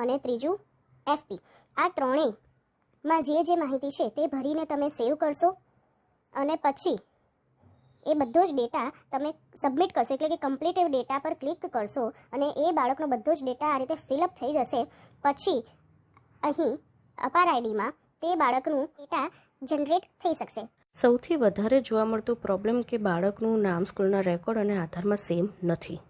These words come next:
Speaker 1: તો અહીં હું આ બાળકનો ડેટા જનરેટ કરી અપાર આઈ ડી બનાવવાનો ટ્રાય કરું છું, તેની માહિતી ભરું છું. આ રીતે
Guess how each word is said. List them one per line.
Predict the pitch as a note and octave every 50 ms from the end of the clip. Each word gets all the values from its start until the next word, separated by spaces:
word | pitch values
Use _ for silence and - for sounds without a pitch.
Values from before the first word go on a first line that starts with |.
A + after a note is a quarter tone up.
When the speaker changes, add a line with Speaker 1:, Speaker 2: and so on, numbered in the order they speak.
| _ _ _ _
Speaker 1:
તો | - - F4
અહીં | F4 E4 G#4+ E4 - -
હું | - E4+ G4 - _ - D#4+
આ | G4 F4+
બાળકનો | F4 D4 D4 D4+ D#4+ E4+ E4+
ડેટા | D4 C4 - C#4+ G4 G#4 _ _ _ _ _ _ _ _ _ _ _ _ -
જનરેટ | C4+ D#4+ D#4 D#4 D4 F4+ - -
કરી | - B3+ A#3+ B3+ - - D#4+
અપાર | - F#4+ G4
આઈ | F4 D4
ડી | D#4+ D#4
બનાવવાનો | D4 C#4 C#4+ C#4 C4 C#4 C#4+
ટ્રાય | C4+ C4 B3+ -
કરું | D4+ C#4+ B3 -
છું, | - E4+ A#4 - _ _ _ _
તેની | - D#4 D#4+ F#4 F4+
માહિતી | C#4+ B3+ C#4 C#4+ D4 F#4 A4+ - _
ભરું | - D#4 B3 G#3 -
છું. | D#4 A#4+ - _ _ _ _ _ _ _ _ _ _ - _ _ _ _ _ _ _ _ _ - - - _ - - - _ _ _ _
આ | - F4+
રીતે | F#4+ F#4+